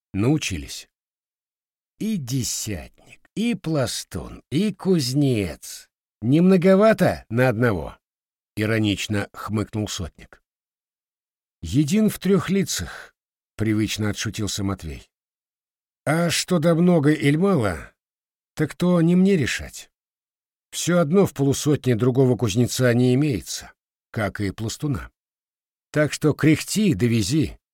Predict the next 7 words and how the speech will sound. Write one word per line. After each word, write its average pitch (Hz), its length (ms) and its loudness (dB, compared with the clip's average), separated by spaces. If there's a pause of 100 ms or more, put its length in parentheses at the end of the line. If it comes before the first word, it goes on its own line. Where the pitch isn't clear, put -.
(220)
иначе 123 440 0
никак». 131 440 -4 (1600)
«Знаю 190 760 4
я 123 380 8
за 110 120 -2
пластунов 131 600 2
ваших», 98 640 -4